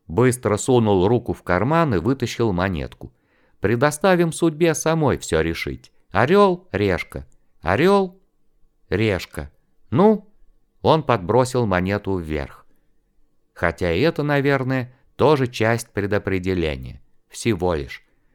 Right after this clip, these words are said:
Внезапно молнией промелькнуло у него в голове.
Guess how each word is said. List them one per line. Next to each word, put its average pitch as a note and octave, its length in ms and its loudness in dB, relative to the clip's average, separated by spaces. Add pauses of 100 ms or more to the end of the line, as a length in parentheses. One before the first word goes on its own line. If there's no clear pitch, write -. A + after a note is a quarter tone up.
(200)
Внезапно F#2+ 600 -2
молнией B2 440 0
промелькнуло G2 680 -2
у F2 140 -4
него E2+ 300 -2
в E2+ 60 -10
голове. E2 580 -4